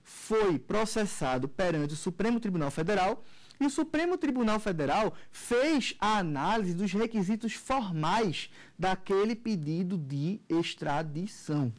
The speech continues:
Então, o Supremo Tribunal Federal, no caso de Cesare Battisti, ele disse o seguinte: "Olhe,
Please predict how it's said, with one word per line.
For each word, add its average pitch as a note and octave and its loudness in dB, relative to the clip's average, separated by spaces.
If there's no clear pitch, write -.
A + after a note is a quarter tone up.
Então, F#3 0
o G3 4
Supremo C#4 0
Tribunal A#3 2
Federal, E3 0
no E3 0
caso F#3 0
de F#3+ -4
Cesare F#3+ 2
Battisti, C#3+ -4
ele E3 0
disse D#3+ -4
o - -8
seguinte: E3 -2
"Olhe, D#3+ 2